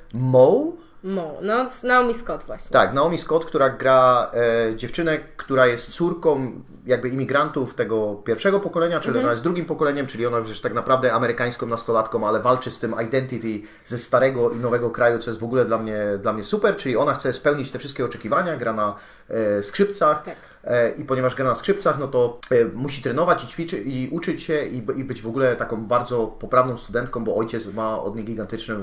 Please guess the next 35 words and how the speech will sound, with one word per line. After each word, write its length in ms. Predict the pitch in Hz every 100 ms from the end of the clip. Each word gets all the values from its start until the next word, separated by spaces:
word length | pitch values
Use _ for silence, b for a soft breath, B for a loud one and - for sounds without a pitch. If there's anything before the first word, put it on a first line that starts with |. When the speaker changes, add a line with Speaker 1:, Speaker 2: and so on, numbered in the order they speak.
| 98
Speaker 1:
oczekiwania. 520 | 104 - 87 - - b b b b -
Speaker 2:
A 140 | 220
równocześnie 760 | 240 254 240 233 208 - 226 185
ona 340 | 190 196 208
wcale 280 | 208 196 190
nie 100 | 269
jest 140 | 294 208
aż 60 | 202
tak 120 | 190
grzeczną 320 | 180 180 196 190
dziewczyną, 400 | 185 196 226 262
co 120 | 214
szybko 260 | - -
jest 120 | 214 214
nam 240 | 196 185
zasygnalizowane 680 | 190 190 196 196 196 202 196
w 40 |
filmie, 440 | 196 214 214 254 262 B B -
jak 120 | 175
mamy 240 | 220 226
taką 260 | 226 220 214
scenę 300 | 214 226 220
jej 100 | 208
szybkiego 420 | - - 262 233
makeoveru, 560 | 226 220 226 214 226 190
że 100 | 185
właśnie 280 | 180 214 190
jak 140 | 185
przekracza 400 | - 202 208 220
próg 240 | 220 233 -
szkoły, 360 | - 240 277
to 100 | 226
wszystko 240 | 208 - 208
się 140 | 196
zmienia, 340 | 185 190 226